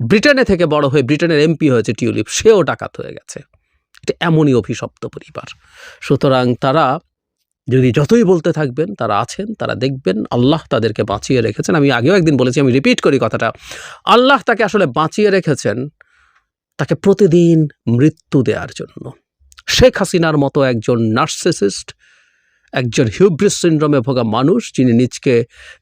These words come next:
গডের মতো কিছু মনে করতে শুরু করেছিলেন, সেই মানুষটা ক্ষমতায় নেই, প্রতিদিন ঘুম থেকে ওঠে, বা আদৌ ঘুম হয় কিনা জানি না, সে উঠে এটা দেখে, এর চাইতে বিভৎস কষ্টকর কিছু নেই। মৃত্যু এর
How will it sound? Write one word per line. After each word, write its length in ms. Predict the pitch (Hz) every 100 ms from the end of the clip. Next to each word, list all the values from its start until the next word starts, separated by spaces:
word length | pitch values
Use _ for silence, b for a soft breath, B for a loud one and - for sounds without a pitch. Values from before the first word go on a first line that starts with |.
| 120
গডের 400 | 113 196 233 208
মতো 200 | 180 151
কিছু 220 | 127 131
মনে 200 | 120 113
করতে 280 | 104 110 117
শুরু 240 | - 120
করেছিলেন, 480 | 117 117 110 - 226 285 B B B B
সেই 200 | - 240
মানুষটা 240 | 247 240
ক্ষমতায় 520 | - - 247 214 185
নেই, 340 | 143 120 113 143 _ _
প্রতিদিন 420 | 180 175 165 165
ঘুম 220 | 135 139 127
থেকে 280 | - 131 120
ওঠে, 280 | 107 120
বা 140 | 110 123
আদৌ 260 | 117 156
ঘুম 160 | 123 127
হয় 240 | 101 135 143
কিনা 240 | 131 120
জানি 260 | 110 107 113
না, 180 | 110 190 B B B B
সে 140 | -
উঠে 220 | 127 -
এটা 140 | 113 101
দেখে, 640 | 95 110 - - 101 - 151 _ _ _ _ _ -
এর 120 | 226 -
চাইতে 240 | 220 190
বিভৎস 460 | 151 139 117 156 - -
কষ্টকর 520 | 123 - 123 107 101 -
কিছু 200 | - -
নেই। 80 |
মৃত্যু 340 | 113 160 -
এর 60 | 143